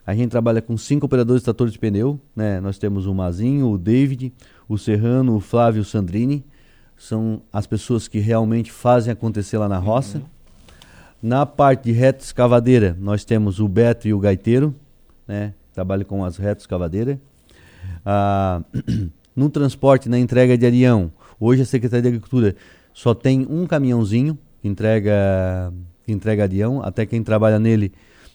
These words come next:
Speaker 1: <clears throat> é o D'Angelo Manarim, que realmente também é um cara que faz acontecer, trabalha e veste a camisa. Na parte de atendimento ali,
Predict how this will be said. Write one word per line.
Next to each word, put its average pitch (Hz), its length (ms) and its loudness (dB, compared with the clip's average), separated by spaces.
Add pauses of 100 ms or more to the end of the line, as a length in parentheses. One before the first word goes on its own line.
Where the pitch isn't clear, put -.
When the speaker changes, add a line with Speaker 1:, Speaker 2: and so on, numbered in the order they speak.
Speaker 1:
<clears throat> 135 480 -4
é 123 100 0
o 113 80 2
D'Angelo 107 400 2
Manarim, 110 540 0 (580)
que 98 100 -2
realmente 117 540 2
também 117 320 0
é 110 60 0
um 110 160 -2
cara 117 300 0
que - 120 -10
faz 113 360 0
acontecer, 110 560 -4
trabalha 104 480 0
e - 20 -2
veste 104 400 0
a - 20 -2
camisa. 131 500 -4 (500)
Na 135 180 2
parte 147 320 0
de 123 80 0
atendimento 127 800 2
ali, 117 320 0